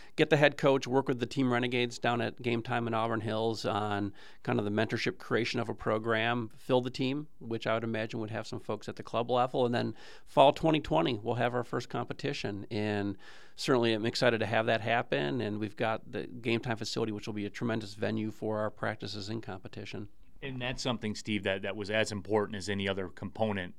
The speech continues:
Speaker 2: of this whole operation that you guys are looking to do. When you can partner, especially in the community, especially in the local community, I, I know that's something that'll work out for both sides.
Speaker 1: Yeah, I mean, it's, it's a, a, a great story. Local team,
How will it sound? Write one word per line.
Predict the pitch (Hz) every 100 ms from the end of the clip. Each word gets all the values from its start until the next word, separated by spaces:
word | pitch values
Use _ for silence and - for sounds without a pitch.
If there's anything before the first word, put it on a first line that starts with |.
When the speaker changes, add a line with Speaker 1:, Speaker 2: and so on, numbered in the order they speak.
| -
Speaker 2:
of | 107 92
this | 95 -
whole | 107 101
operation | 101 95 95 101 95
that | 92
you | 98
guys | 92
are | 98
looking | 98 101
to | 90
do. | 87 101 101 - - - - -
When | 110
you | 113
can | - 113 104 -
partner, | 131 127 127 107
especially | 101 - 117 - 107
in |
the | 104
community, | 104 101 101
especially | 95 - 117 113
in |
the | 98
local | 104 107 107
community, | - 98 95 92 90 - - -
I, | 104 -
I | 110
know | 110
that's | 107 101
something | 117 107 101
that'll | 92
work | 92 101 101
out | 95
for | 101 98
both | 87 87
sides. | - 85 80 - -
Speaker 1:
Yeah, | 330 185
I | 127
mean, | 135 135
it's, | 139 - -
it's | 147 -
a, | 127 113 110 -
a, | 110 110 98 - -
a | 135
great | 143 156
story. | - - 123 110
Local | 107 117 131 131 135 131 - - - - - -
team, | - 135 135 139 131